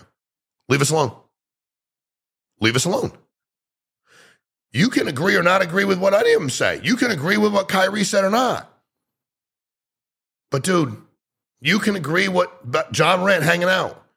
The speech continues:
You can agree, but, dude, none of it is your business. It's not.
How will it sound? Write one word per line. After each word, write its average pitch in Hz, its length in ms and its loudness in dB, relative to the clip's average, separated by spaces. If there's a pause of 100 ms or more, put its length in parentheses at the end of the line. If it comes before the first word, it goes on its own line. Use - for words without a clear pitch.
(540)
You 160 180 -2
can 190 180 -4
agree, 151 340 -2
but, - 320 -4 (240)
dude, 214 220 0
none 160 300 2
of 208 120 0
it 214 120 0 (380)
is 139 220 0
your 151 380 0 (380)
business. 160 720 -2 (2000)
It's - 160 -6
not. 208 480 0